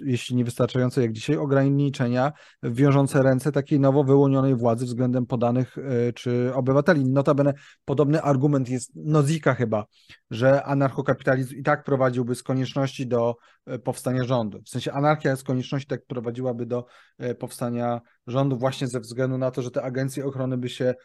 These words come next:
łączyły i w końcu byłaby jedna na danym terytorium geograficznym, bo on argumentował, no, że wo-,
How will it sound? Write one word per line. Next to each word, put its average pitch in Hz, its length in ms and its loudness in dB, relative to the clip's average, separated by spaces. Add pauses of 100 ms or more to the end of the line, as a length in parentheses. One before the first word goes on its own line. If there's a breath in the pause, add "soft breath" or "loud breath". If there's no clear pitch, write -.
(120 soft breath)
łączyły 131 520 0
i 151 40 2
w 147 80 -12
końcu 135 260 -4
byłaby 123 380 0
jedna 127 240 -2
na 123 120 -4
danym 123 300 -4
terytorium 123 540 -6
geograficznym, 127 1080 -4
bo 123 200 0 (260 soft breath)
on 139 180 -2 (100)
argumentował, 135 640 6
no, 143 100 6
że 131 160 6 (800 loud breath)
wo-, 151 300 -2